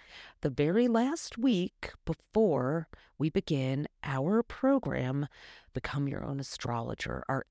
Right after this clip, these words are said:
eight-week astrology certification course. It begins March ninth. The doors close this March third at the end of this week. So this is your last chance this year to learn how to read the stars, read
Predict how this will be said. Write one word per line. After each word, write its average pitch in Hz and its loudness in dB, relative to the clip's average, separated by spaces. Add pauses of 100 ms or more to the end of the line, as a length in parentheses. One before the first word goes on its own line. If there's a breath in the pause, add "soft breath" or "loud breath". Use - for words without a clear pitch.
eight-week 139 -4 (120)
astrology 165 -2
certification 143 -4
course. - -6
It 151 -8
begins 131 -4
March 127 -6
ninth. 160 0 (300 loud breath)
The - -4
doors 220 4
close 190 2 (300 soft breath)
this - -4
March 147 0
third 143 2
at - -8
the - -6
end 139 -2
of 135 -4
this - -6
week. 127 -4
So - -10
this - -12
is - -10
your 143 2
last 151 -2
chance 185 -2
this - -4
year 170 2 (520 loud breath)
to 147 -2
learn 139 0
how 127 -6
to 127 -2
read 135 0
the - -6
stars, 147 0
read 147 0